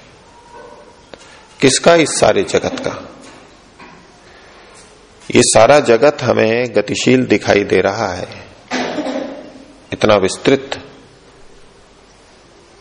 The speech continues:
ये दिखाई देता है, लोक लोकांतर हैं,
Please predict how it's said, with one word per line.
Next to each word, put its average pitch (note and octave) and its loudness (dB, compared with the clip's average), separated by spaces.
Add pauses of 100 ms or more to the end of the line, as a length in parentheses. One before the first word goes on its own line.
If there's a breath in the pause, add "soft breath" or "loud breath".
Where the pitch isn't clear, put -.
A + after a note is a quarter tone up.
(1300)
ये - -2
दिखाई A#2 0
देता G2 0
है, F#2+ -4
लोक G2 2
लोकांतर G2+ 2
हैं, F#2 -4